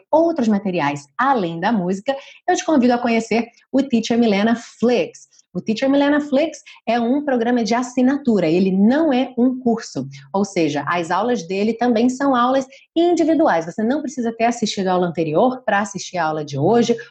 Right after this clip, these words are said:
ou a aula da semana que vem, ok? Então, ele é um programa de assinatura, onde toda semana entra uma aula nova e essa aula é baseada em conteúdo autêntico em inglês, não música, porque a gente já trabalha muita música aqui na série Aprenda Inglês com Música,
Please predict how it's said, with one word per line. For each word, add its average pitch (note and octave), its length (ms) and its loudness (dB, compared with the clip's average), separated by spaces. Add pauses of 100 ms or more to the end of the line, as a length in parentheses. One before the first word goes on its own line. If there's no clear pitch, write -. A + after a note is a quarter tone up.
(100)
ou G#3 160 2
a G3+ 60 4
aula F#3+ 260 0
da G3 80 -2
semana G3 360 -4
que A#3+ 80 -2
vem, F#3+ 380 0 (340)
ok? F#3 380 -2 (240)
Então, F#3+ 280 0
ele B3+ 100 4
é C4 40 4
um C4+ 80 2
programa C4 360 2
de B3 80 2
assinatura, C4 680 0
onde G3+ 260 0
toda C#4+ 440 0
semana F#3 580 -2
entra F3+ 340 -2
uma F3+ 160 -2
aula D3+ 260 0
nova G3+ 380 0 (300)
e G#3+ 180 4
essa D4+ 320 -2
aula G3+ 400 0 (140)
é A3 160 2
baseada G#3+ 500 -2
em G#3+ 120 -2
conteúdo A3+ 680 2
autêntico G#3+ 720 -6
em F#3 180 0
inglês, A#3+ 360 2 (340)
não C4 280 4
música, B3 380 0 (140)
porque F#3 180 -4
a D#3+ 40 2
gente E3 140 -2
já D#3+ 100 0
trabalha D#3 340 0
muita G#3+ 420 2
música F3 300 -4
aqui E3+ 120 -14
na E3+ 80 -6
série D#3+ 220 -6
Aprenda D#3+ 280 -4
Inglês E3 260 -6
com C4+ 100 0
Música, B3+ 400 2